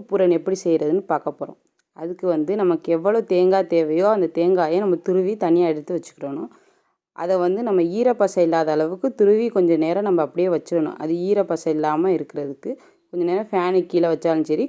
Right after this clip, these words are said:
கொஞ்ச நேரம் லைட்டா ரெண்டு நிமிஷம் வெயில்ல வச்சு எடுத்தாலும் சரி. எடுத்து ஈரப்பசை இல்லாம இருந்துட்டு, அதுல வந்து என்ன பண்ணணும்னா, ரெண்டு ஸ்பூன் கடாயில நெய் ஊத்தி, அது நல்லா கோல்டன் ப்ரௌன் ஆக்கணும். ஒயிட் கலரா இருக்கிற தேங்காய் துருவலை வந்து நம்ம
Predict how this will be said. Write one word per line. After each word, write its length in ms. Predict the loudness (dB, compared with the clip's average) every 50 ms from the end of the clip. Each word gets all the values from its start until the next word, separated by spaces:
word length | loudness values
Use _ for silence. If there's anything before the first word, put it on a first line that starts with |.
| -2
கொஞ்ச 160 | 0 2 2 2 2
நேரம் 200 | 2 2 0 0 0
லைட்டா 280 | 0 0 0 0 0 2 2
ரெண்டு 160 | 0 0 0 0
நிமிஷம் 300 | 0 -2 -2 -2 -2 -2 0
வெயில்ல 300 | 0 -2 -2 -2 -2 -2
வச்சு 160 | -2 -2 -4 -4
எடுத்தாலும் 400 | -6 -6 -8 -8 -6 -4 -6 -6 -6
சரி. 140 | -8 -12 -12 _ _ _ _ _ _ _ _ _ _ _ -16
எடுத்து 340 | -14 -14 -14 -12 -10 -10 -8 -6 -4 -2 0
ஈரப்பசை 420 | 0 2 2 0 0 0 0 0 2
இல்லாம 320 | 2 2 2 2 2 0 0 0
இருந்துட்டு, 440 | 0 0 -2 -4 -4 -6 -6 -6 -4 -6 -8 _ _ _ _ _ _ _ -8 -6
அதுல 200 | -4 -2 -2 -2 -2
வந்து 180 | -2 -2 -2 -2 0 0
என்ன 120 | 0 0 0 0
பண்ணணும்னா, 320 | 0 0 2 2 2 2 2 2 2
ரெண்டு 220 | 2 2 2 0 -2 -2
ஸ்பூன் 300 | -4 _ -2 0 0 -2 -4 -12 _ _ _ _ _ -6
கடாயில 420 | -2 0 0 2 2 2 0 0 2 2
நெய் 240 | 2 2 2 0 -2 -2
ஊத்தி, 280 | -2 -4 -6 -8 -6 -6 -6 -6 -8 _ _ _ _ _ _ _ _ _ _ _ _ _ _ _ _ _ _ _ _ _ _ _ _ _ -8
அது 140 | -6 -2 0 2
நல்லா 220 | 4 4 4 4 4 4 4
கோல்டன் 460 | 4 6 6 6 6 4 4 4 4 4
ப்ரௌன் 280 | 4 4 6 6 4 4 2 0
ஆக்கணும். 320 | -2 -4 -6 -6 -6 -10 _ _ _ _ _ _ _ _ _ -6
ஒயிட் 320 | -4 -4 -4 -4 -6 -4 -2
கலரா 280 | 0 2 2 2 4 4 4
இருக்கிற 240 | 2 2 2 2 2 2 4 4
தேங்காய் 360 | 2 4 4 4 2 2 0 0
துருவலை 280 | 0 2 2 2 2 0 -2
வந்து 220 | -2 -4 -2 -2 -2 0
நம்ம 160 | 0 0 -2